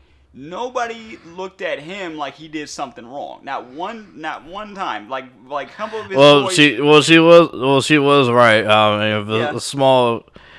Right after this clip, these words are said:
Speaker 2: peck on the cheek got him that excited, then,
Speaker 1: Yeah.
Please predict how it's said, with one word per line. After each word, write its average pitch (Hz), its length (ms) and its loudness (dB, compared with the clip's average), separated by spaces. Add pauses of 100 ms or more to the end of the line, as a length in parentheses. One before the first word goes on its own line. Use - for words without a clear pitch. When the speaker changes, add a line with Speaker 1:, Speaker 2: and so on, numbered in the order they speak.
(180)
Speaker 2:
peck 131 160 2
on 123 180 0
the 113 60 -8
cheek 127 260 -2
got 117 480 2
him 113 120 -10 (200)
that 117 260 6
excited, 104 680 -2
then, 104 380 -4
Speaker 1:
Yeah. 104 80 -8